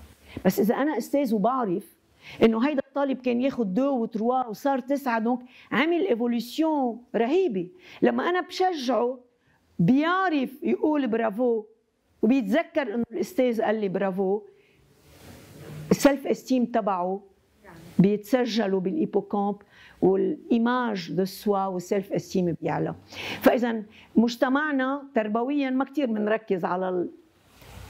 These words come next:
البوزيتيف وعلى الريكومبونس، منركز أكتر على الأساس،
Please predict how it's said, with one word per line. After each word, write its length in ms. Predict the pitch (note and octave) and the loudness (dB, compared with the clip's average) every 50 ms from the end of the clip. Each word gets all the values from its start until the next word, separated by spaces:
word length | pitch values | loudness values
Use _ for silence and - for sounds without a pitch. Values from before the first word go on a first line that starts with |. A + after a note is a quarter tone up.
| - - - - - | -20 -18 0 2 2
البوزيتيف 540 | E3+ - - A#3+ A3+ G3 A3 F#3+ F#3+ E3 | 4 6 4 2 2 0 -2 -4 -2 -2
وعلى 140 | F#3 F3 F3 | 0 0 0
الريكومبونس، 720 | F3 G3+ G#3 G#3 G#3 G3 F#3+ F#3+ - G3+ F#3+ G3+ G#3+ G3+ - - - - - - | 0 -2 -2 -2 -2 -2 -2 0 0 0 0 0 -2 -6 -10 -16 -20 -12 -2 0
منركز 520 | A3 A3 A3 A3+ B3+ B3 B3 - A3+ G3 | 0 2 2 2 0 0 -2 -2 0 0
أكتر 320 | A3+ - - - A#3+ G3 F#3 | 0 -2 0 -2 -2 0 0
على 160 | F3 F#3 F#3+ | -2 -2 -2
الأساس، 540 | E3+ F#3 F#3 - - B3 F#3 E3+ E3 E3 | -2 -2 -2 -2 -2 -2 -2 -2 -4 -8